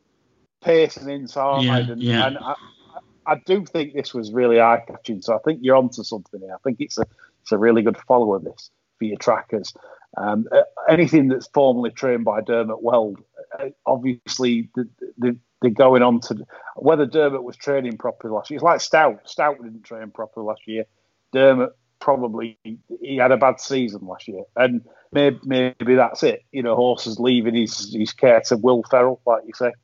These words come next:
Speaker 1: uh, the actor, uh, might improve, might improve the horse. Um, to
Speaker 2: Well,
Speaker 1: do
Speaker 2: they
Speaker 1: good
Speaker 2: might win a
Speaker 1: things.
Speaker 2: BAFTA, if nothing else.
Speaker 1: <laughs> Absolutely. Right, so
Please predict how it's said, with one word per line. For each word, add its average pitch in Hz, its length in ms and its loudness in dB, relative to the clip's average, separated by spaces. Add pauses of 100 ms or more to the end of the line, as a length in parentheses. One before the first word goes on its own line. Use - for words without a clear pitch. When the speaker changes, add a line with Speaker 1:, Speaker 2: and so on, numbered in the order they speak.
(160)
Speaker 1:
uh, 104 180 0 (100)
the 117 120 2
actor, - 340 -4 (380)
uh, 113 440 -2 (580)
might 131 220 0
improve, 147 340 -2 (160)
might 131 240 -4
improve 127 380 -4
the 127 80 -2
horse. 139 400 0 (100)
Um, 139 220 4
to - 100 -14
Speaker 2:
Well, 190 140 2
Speaker 1:
do 175 60 4
Speaker 2:
they 151 60 6
Speaker 1:
good - 20 6
Speaker 2:
might 165 200 6
win 156 120 4
a 135 120 0
Speaker 1:
things. - 20 -2
Speaker 2:
BAFTA, 135 380 -4
if 139 140 -4
nothing 147 320 -6
else. 123 260 -4 (2500)
Speaker 1:
<laughs> 160 220 -10
Absolutely. 123 400 -10 (840)
Right, 240 360 0
so 254 320 0